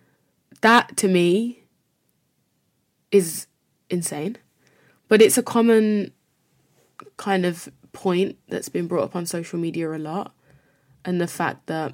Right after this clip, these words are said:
a lot of people are saying, "Well, now we know how wars happen. Now we know how all these conflicts of the past that we've looked at as so abhorrent and awful and atrocious, you know, these atrocities have happened," because we're kind of witnessing one right now.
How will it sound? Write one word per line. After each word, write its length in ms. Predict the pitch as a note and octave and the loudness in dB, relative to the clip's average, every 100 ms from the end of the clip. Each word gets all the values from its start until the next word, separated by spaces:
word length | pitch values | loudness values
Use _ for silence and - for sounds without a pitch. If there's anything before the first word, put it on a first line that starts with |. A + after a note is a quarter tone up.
| _ G3+ | _ 2
a 40 | |
lot 120 | G3 | 2
of 80 | F3+ | 2
people 280 | G3+ F#3+ F3 | -2 0 -2
are 60 | |
saying, 320 | F3 G3 F3 E3+ | 0 0 -2 -2
"Well, 140 | E3+ | -4
now 200 | F3+ F#3 | -2 -2
we 120 | G3 | -2
know 120 | F3 | -2
how 160 | E3 D#3+ | -6 -8
wars 280 | D#3+ E3+ E3 | -6 -8 -8
happen. 440 | D3+ C3+ C#3 D3+ - _ _ _ - | -14 -10 -10 -10 -18 _ _ _ -2
Now 200 | F3 F#3 | 2 4
we 160 | F3+ E3+ | 2 0
know 420 | E3 D#3+ D#3 D3+ _ _ _ _ | -4 -4 -6 -8 _ _ _ _
how 200 | - E3+ | -4 0
all 100 | F3 | 0
these 180 | F3 D3+ | -2 -6
conflicts 460 | - F#3 F3+ C#3 - | -4 -4 -4 -8 -10
of 100 | C#3 | -10
the 80 | D#3 | -10
past 360 | - E3 - | -8 -8 -8
that 100 | - | -10
we've 180 | D#3+ D3+ | -10 -6
looked 280 | F3+ - E3+ | -8 -8 -10
at 120 | - | -8
as 120 | D3 | -8
so 200 | - E3 | -6 -4
abhorrent 640 | D3+ D3+ - E3+ D#3+ C#3+ C3+ | -6 -8 -6 -6 -4 -8 -10
and 180 | D#3 C#3 | -14 -10
awful 420 | E3 E3+ D#3+ D3+ D3 | -6 -6 -6 -10 -8
and 100 | D3+ | -8
atrocious, 960 | C#3+ - D#3+ E3 - G#2 - - - - - - | -10 -6 -6 -6 -10 -12 -14 -18 -18 -20 -20 -8
you 100 | G3+ | -4
know, 160 | E3+ D#3 | -4 -4
these 180 | D#3 D#3 | -8 -8
atrocities 840 | E3 - F3+ F3 - D3+ D#3 D#3+ - _ _ _ _ _ _ | -8 -6 -6 -6 -10 -8 -8 -10 -16 _ _ _ _ _ _
have 160 | F3+ | -4
happened," 500 | F3+ C4+ A#3+ D#3 D#3 | -2 -2 -2 -6 -6
because 600 | E3+ - F3+ E3+ E3+ - - _ _ | -8 -6 -6 -6 -8 -14 -18 _ _
we're 100 | F3 | -8
kind 260 | - A#3 A3 | -2 2 4
of 60 | |
witnessing 440 | G#3+ - G#3 F3+ E3+ | 2 0 -2 -2 -4
one 160 | E3 | -4
right 200 | E3 D#3 | -6 -6
now. 400 | - G3 D#3 - | -4 -6 -6 -12